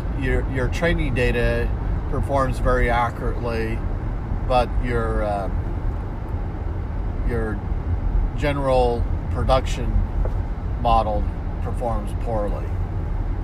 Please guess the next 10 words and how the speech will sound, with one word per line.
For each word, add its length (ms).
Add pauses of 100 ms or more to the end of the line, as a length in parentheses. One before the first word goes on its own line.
(140)
So 200
the 120
inefficiency, 1000 (560)
it's 80
kinda 160
like 200
a 60
race 340
car. 300
You're, 260